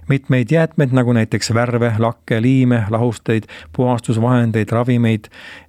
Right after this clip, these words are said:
akusid, elemente, päevavalgustuslampe ja veel see loetelu on pikem, võetakse vastu jäätmejaamas tasuta. Üha enam on tekkinud ka taaskasutus- ja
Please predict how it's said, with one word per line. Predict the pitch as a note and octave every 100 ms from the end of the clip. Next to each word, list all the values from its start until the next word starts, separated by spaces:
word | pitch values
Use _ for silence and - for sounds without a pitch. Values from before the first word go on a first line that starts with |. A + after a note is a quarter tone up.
| - -
akusid, | B2+ C3+ B2 A2+
elemente, | B2 C3 A#2+ A#2+ - B2 A2 F2+
päevavalgustuslampe | A#2 A2+ G#2+ A2 A2 G#2 B2 A2+ B2 B2+ B2+ A2+ - - - -
ja | A2+ G#2+ G2+ G#2+
veel | C3 B2+ A#2
see | G#2+ A#2
loetelu | A2+ A2 G#2+ G#2+
on | G#2
pikem, | A2+ - G#2 G2 - - - - -
võetakse | B2 A#2+ A2 A#2+
vastu | B2 B2+ - A2+ F2
jäätmejaamas | A#2+ B2 A#2 - G#2+ A#2+ A#2 G2+ - - -
tasuta. | A#2+ A2+ - - F#2 - - _ _ - - - -
Üha | C3+ B2+ C#3
enam | D3 C3
on | B2+
tekkinud | C3+ B2+ C3 A2+ G#2
ka | - A2 G#2
taaskasutus- | - C3 - A#2+ A2+ - A2+ -
ja | A#2+ G#2+